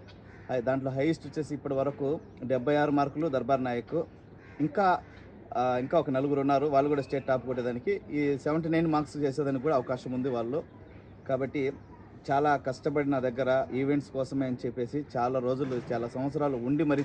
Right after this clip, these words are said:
చేశారు. అమ్మాయిలకి చెప్తున్నాను,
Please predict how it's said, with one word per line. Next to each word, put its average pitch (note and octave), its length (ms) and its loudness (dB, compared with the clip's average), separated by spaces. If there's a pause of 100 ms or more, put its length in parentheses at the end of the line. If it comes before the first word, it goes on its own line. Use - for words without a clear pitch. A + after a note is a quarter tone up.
చేశారు. A#2+ 420 -2 (2250)
అమ్మాయిలకి E3 400 4
చెప్తున్నాను, D3+ 720 0